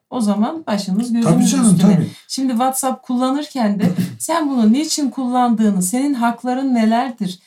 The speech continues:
Speaker 1: sınırların nelerdir, bunu bilerek eğer o sözleşmeye zaten baştan beri yapılan bir şeyi belki de şu anda WhatsApp sana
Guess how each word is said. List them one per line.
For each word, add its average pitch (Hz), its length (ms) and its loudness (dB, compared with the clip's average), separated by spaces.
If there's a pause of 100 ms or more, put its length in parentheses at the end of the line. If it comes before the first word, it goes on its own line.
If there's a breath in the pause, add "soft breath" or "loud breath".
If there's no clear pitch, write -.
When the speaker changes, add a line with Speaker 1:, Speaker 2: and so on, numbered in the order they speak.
(120)
Speaker 1:
sınırların 240 800 4
nelerdir, 214 560 2 (320 loud breath)
bunu 311 280 -2
bilerek 247 480 0
eğer 202 400 2
o 190 100 -8
sözleşmeye 208 800 2
zaten 285 460 -2
baştan 247 480 0
beri 196 200 -2
yapılan 220 440 0
bir 294 80 0
şeyi 262 340 -4 (380 soft breath)
belki 294 300 -4
de 262 100 -2
şu 285 160 -8
anda 233 220 2
WhatsApp 240 480 -4
sana 262 360 -2